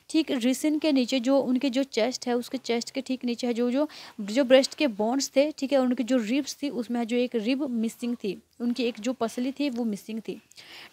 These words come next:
Today diagnostic imaging can be done with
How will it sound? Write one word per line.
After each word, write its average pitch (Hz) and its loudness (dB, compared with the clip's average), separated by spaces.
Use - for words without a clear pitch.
Today 302 4
diagnostic 285 4
imaging 269 2
can 254 2
be 247 0
done 262 2
with 233 0